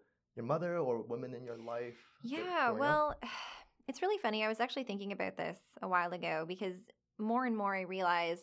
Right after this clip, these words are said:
Speaker 2: that I'm turning into my mother,
Speaker 1: <laughs>
Speaker 2: you know? And
Speaker 1: Yeah.
Speaker 2: then I wonder too, and I'm like, but I look back and I sometimes wonder, I'm like, are you truly tu-, turning into your mother? Are you, you simply turning more into yourself? And these are the qualities that you superimposed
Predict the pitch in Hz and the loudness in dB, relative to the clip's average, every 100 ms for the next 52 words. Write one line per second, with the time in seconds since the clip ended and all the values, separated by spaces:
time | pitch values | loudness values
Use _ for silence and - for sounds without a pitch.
0 | - 170 175 170 - 196 180 170 165 165 | -2 0 0 -4 -6 -6 -4 -6 -6 -6
1 | 170 160 160 160 170 190 - _ - - | -6 -4 -4 -4 -6 -6 -10 _ -6 -6
2 | - - - 190 180 160 - - - 208 | -8 -16 -8 -4 -2 -2 -4 -6 0 2
3 | 220 220 214 - 208 202 233 254 247 - | 4 4 2 0 0 4 2 2 -2 -4
4 | 247 233 185 180 175 - 180 - _ _ | 0 2 0 -2 -4 -4 -6 -6 _ _
5 | _ _ _ _ _ _ _ - - _ | _ _ _ _ _ _ _ -20 -20 _
6 | _ - - - - 294 311 226 233 220 | _ -20 -18 -6 -2 0 4 8 8 6
7 | 214 226 214 233 208 202 190 185 180 175 | 0 2 2 2 0 0 0 2 0 -2
8 | - _ - 269 311 - 285 277 240 254 | -12 _ 2 2 2 -2 -2 -2 0 0
9 | 233 226 214 196 190 185 175 170 160 - | 0 0 0 -2 -2 -2 0 2 2 2
10 | 175 180 190 202 202 202 196 185 180 170 | 2 0 -2 -6 -4 -4 -2 -4 -4 -4
11 | 170 165 165 175 165 165 - 175 175 185 | -4 -4 -6 -4 -4 0 0 0 0 -2
12 | 196 214 214 196 - 175 165 151 151 165 | 2 2 2 0 4 6 6 2 -2 -6
13 | - - - - - 160 - 151 151 160 | -10 -20 -20 -20 -2 -2 0 -2 -2 -4
14 | - 208 190 175 165 156 170 156 165 | -4 -4 0 0 0 0 2 2 0